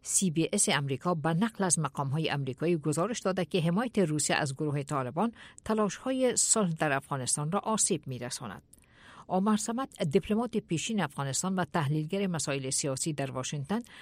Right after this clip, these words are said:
در مصاحبه‌اش با محمد احمدی از صدای امریکا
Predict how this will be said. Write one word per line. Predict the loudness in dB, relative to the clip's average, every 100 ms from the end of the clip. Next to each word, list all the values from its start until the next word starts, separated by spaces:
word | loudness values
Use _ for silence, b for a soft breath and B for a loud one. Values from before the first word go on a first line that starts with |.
| B B 0
در | 2
مصاحبه‌اش | 2 2 2 0 -2 -2 -4 0
با | 2
محمد | 2 2 0 -2 0
احمدی | 0 -2 -2 -2 -4 0
از | 6
صدای | 6 6 4 2
امریکا | 0 -2 0 0